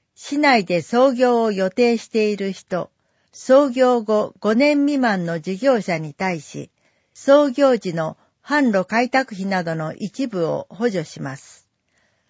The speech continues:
補助金額。補助対象経費の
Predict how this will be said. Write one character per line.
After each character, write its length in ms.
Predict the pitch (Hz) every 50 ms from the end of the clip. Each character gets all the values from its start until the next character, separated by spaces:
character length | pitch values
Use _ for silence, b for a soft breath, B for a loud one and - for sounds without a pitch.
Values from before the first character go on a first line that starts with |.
| _ _ _
補 140 | - 240 240
助 220 | 233 302 302 277
金 280 | - - 277 254 220 185
額。 420 | 170 156 151 - - 147 147 - _ _ _ _ _ _ _ _ _ _ _ _
補 140 | _ - 226
助 180 | 220 285 294 302
対 280 | - 285 285 285 269
象 260 | - - 277 262 254 240
経 300 | - - 262 247 233 208
費 200 | - - 175 165
の 280 | 160 156 151 143 -